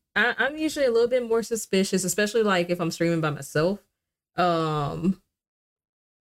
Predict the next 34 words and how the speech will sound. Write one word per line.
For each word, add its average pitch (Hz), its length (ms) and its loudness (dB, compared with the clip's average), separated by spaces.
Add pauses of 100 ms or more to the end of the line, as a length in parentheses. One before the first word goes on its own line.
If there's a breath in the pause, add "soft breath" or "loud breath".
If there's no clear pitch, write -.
(400)
and, 180 520 4
well, 269 120 4
actually, 453 400 0
I, 202 200 -4
I 220 80 0
think 294 160 -4
I 285 80 0
handle 254 200 2
it 190 80 0
better 190 180 2
by 180 80 2
myself 165 320 0
than, 156 540 0
like, 156 320 2
when 170 140 2
I'm 156 400 0
streaming 170 280 0
with 151 120 2
y'all, 151 180 2
'cause 180 100 -2
I'm 170 100 2
like, 160 480 0
"Uh, 240 460 2
I 226 60 0
don't 240 100 2
want 226 140 2
y'all 196 160 2
to 180 60 -2
ruin 185 200 2
the 147 80 0
vibe 202 560 2
if 165 160 -2
you're 175 180 2
new." 185 600 4